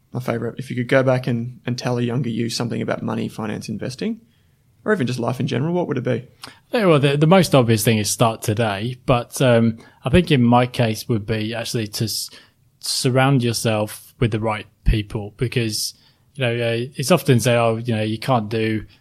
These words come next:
Speaker 2: what you did, you can't do it today." Well, maybe that might be literally true. You might not be able to do exactly the same thing, but by the same token, look at all the opportunities that have opened up. I
Speaker 1: Mm.
Speaker 2: mean, you could be financially free in one year if you can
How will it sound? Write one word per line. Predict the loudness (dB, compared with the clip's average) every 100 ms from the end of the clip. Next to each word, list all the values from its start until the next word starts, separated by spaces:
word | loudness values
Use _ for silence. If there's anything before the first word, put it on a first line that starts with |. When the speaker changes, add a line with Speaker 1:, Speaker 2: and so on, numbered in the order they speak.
| _
Speaker 2:
what | -6 0
you | 2 2
did, | 0 -2
you | -2
can't | 2 2 4
do | 0
it | -2 -4
today." | -8 -4 -2 0
Well, | 2 2 2
maybe | 2 2
that | 2 2
might | 0 0
be | 0
literally | 0 -2 -4 -4 -4
true. | -4 -2
You | 0 0
might | 0
not | 0 2
be |
able | 2 0
to | -2
do | -2
exactly | -2 -4 -4 -4 -4
the | -2
same | -2 -2 -2
thing, | -2 0 0 -4 -10 -14 -20 _ _
but | -2 2
by | 2
the | 2
same | 2 2 2
token, | 4 2 2 0
look | 0 2
at | 2
all | 0
the | 0
opportunities | -2 -2 -4 -4 -4 -6
that | -6
have | -8
opened | -8 -8 -6 -6
up. | -6 -6 -6
I |
Speaker 1:
Mm. | -2
Speaker 2:
mean, | 0 -2 -6 _ -4
you | -2
could | 0
be | 0 -2
financially | -2 -4 -4 -6 -6
free | -6 -6 -6
in | -4
one | -6 -6
year | -2 -2
if | -2 -6
you | -4
can | -2 -4